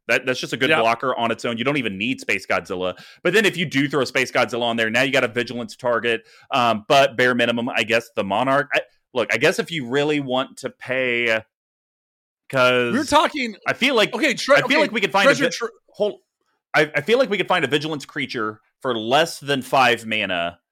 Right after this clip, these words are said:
Speaker 1: if you wanna do that. So essentially, for, like,
Speaker 2: That
Speaker 1: one or
Speaker 2: also
Speaker 1: two mana.
Speaker 2: draws
Speaker 1: So
Speaker 2: you
Speaker 1: you're
Speaker 2: a
Speaker 1: basically
Speaker 2: card?
Speaker 1: So you're basically paying three mana to just introduce Monarch.
Speaker 2: Done.
Speaker 1: Is that correct?
Speaker 2: Well done.
Speaker 1: Okay.
Speaker 2: Tre-, Treasure Trove costs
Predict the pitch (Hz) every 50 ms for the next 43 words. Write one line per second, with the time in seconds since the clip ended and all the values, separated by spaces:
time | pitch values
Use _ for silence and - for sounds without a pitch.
0 | _ _ _ _ - 127 120 127 131 127 127 131 123 120 120 113 113 104 92 95
1 | 92 - - 156 135 - 220 233 233 - - 180 170 147 104 123 - - 180 151
2 | 143 131 147 214 220 156 220 240 247 - 285 254 208 190 233 240 262 254 - 254
3 | 247 240 214 208 214 208 196 196 214 226 254 302 415 320 - - _ _ _ _
4 | _ _ _ _ _ _ _ _ _ _ _ - - 190 196 185 156 196 233 262
5 | - 208 202 - - - 185 170 160 139 123 110 - - 143 151 160 156 139 135
6 | 135 131 120 117 110 113 123 101 117 123 117 - - - 131 120 - 127 117 120
7 | 110 - 117 101 98 92 85 - - - - - _ _ _ _ _ - 214 226
8 | 214 175 135 110 117 120 - - 127 120 123 170 208 226 202 214 202 170 135 123
9 | 120 - 117 113 107 117 - - - - _ _ _ _ - - 269 302 320 320
10 | 247 - - 269 262 254 226 - 254 240 220 226 -